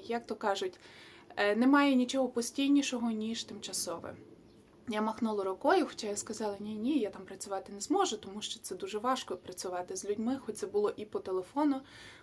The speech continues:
але це справді, повірте, дуже важко. Одним словом, я так пішла тимчасово туди працювати аж на п'ять довгих років.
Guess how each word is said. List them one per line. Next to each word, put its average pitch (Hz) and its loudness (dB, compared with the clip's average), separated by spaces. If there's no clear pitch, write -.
але 196 -4
це 202 -8
справді, 185 -2
повірте, 196 -6
дуже 185 -10
важко. 262 -2
Одним 285 4
словом, 285 4
я 220 0
так 226 -6
пішла 208 -2
тимчасово 196 -6
туди 190 -6
працювати 247 -2
аж 214 0
на 202 -10
п'ять 208 -6
довгих 190 -6
років. 175 -6